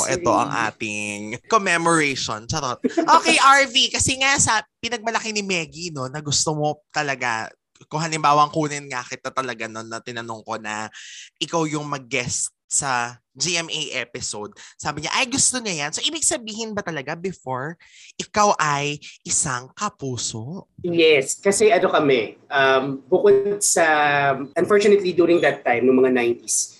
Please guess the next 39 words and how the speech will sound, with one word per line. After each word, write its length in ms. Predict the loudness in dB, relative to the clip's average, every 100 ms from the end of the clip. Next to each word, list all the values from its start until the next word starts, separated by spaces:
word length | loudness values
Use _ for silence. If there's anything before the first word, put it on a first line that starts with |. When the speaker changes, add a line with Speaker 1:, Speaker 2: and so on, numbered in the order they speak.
| _ _ _ 0
Speaker 1:
ang 80 | 4
malinaw 400 | 6 6 6 4
talaga 240 | 4 2 2
na 80 | 2
channel 480 | 2 2 2 0
na 80 | 2
reception 480 | 2 2 -2 -4 -6 -4
is 160 | -6
G 240 | -6 2 2
M 80 | 2
A 100 | 0
seven. 400 | -2 -4 -16 -20 _ 0
For 160 | 4
whatever 320 | 4 4 6 6
reason, 320 | 6 6 6
yung 160 | 4
area 240 | 4 2 2
namin, 400 | 2 2 2 0
yung 80 | 2
talaga 220 | 2 4
yung 640 | 4 4 2 0 -4 -10 -18 _ _ -2
malinaw 560 | 2 2 2 0 -2
lang. 180 | -6 -6 2
And 240 | 2 4
also, 480 | 4 4 4 2 2
aside 320 | 4 2 2
from 320 | 0 0 2
that, 240 | 2 0 -2
nakatira 480 | 0 0 4 6 6
lang 160 | 6 4
kami 560 | 4 4 4 2 -2 -8 -2
malapit 560 | 2 4 2 0 -2 -4
sa 240 | -2 0
mismong 480 | 0 0 0 2 2
compound 400 | 2 2 2 4
ng 80 | 2
G 240 | 2 0
M 80 | -2
A. 140 | -10